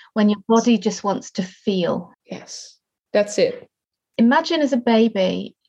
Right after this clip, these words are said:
Speaker 1: you know, we come into the world and all we've got is a way of expressing our, how we're feeling, just through noise, really, or facial expression.
Speaker 2: Yeah.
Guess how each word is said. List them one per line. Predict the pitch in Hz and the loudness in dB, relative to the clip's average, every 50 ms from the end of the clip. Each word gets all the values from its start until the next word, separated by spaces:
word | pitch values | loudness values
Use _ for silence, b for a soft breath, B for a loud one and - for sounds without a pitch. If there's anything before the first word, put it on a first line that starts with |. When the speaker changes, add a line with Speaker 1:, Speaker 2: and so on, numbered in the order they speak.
| _ _ _ | _ _ _
Speaker 1:
you | 208 202 202 | -2 -2 0
know, | 208 196 | 0 0
we | 196 202 196 | 0 -2 -2
come | - 247 247 247 | 0 2 4 4
into | 233 220 - - | 2 2 0 -4
the | 208 | -2
world | 196 214 202 196 196 190 196 | 0 2 2 2 2 2 0
and | 196 196 | -2 0
all | 202 220 240 | 2 2 2
we've | 233 240 220 - - _ | 4 2 2 0 -2 _
got | - 202 190 175 - - - - - - - _ - | 0 0 2 0 -2 -4 -8 -16 -20 -20 -18 _ -2
is | 185 185 180 180 180 - - - - | 0 2 2 0 -2 -4 -6 -2 0
a | 170 170 | 0 2
way | 170 185 180 180 175 170 170 170 | 2 2 2 4 2 2 0 0
of | 170 170 | 0 -2
expressing | 170 - - - - - 180 180 - - 185 170 165 | -4 -4 -6 -6 -2 -2 -2 -2 -2 -4 -4 -2 -2
our, | 165 170 165 165 160 160 - b b b b | -2 -2 -2 -4 -4 -6 -10 b b b b
how | - 202 185 175 | -2 -2 0 2
we're | 180 180 170 | 2 0 0
feeling, | - - 202 190 185 175 160 147 143 147 160 170 - b b b b b b b b _ _ - | 0 0 2 2 2 2 0 -2 -2 -4 -6 -10 -14 b b b b b b b b _ _ -8
just | - 185 - - | -8 -8 -8 -4
through | - 196 190 185 185 180 | -2 0 0 2 2 4
noise, | 180 185 214 190 170 165 160 185 185 - | 4 4 4 4 2 0 -2 -4 -2 0
really, | 175 180 175 165 165 165 175 175 | 2 2 2 2 2 0 2 0
or | 160 160 160 160 170 180 - 208 196 - _ _ _ - | 0 0 0 0 -2 -2 -4 -10 -16 -18 _ _ _ 0
facial | 214 196 202 - - 185 160 | 0 0 0 0 0 0 0
expression. | 165 - - - - 185 185 185 - - 165 147 151 170 - - _ _ _ _ _ | 0 -2 -6 -4 -2 -2 -2 0 -4 -6 -6 -6 -6 -10 -12 -16 _ _ _ _ _
Speaker 2:
Yeah. | 214 208 196 185 180 | -6 -4 -4 -6 -8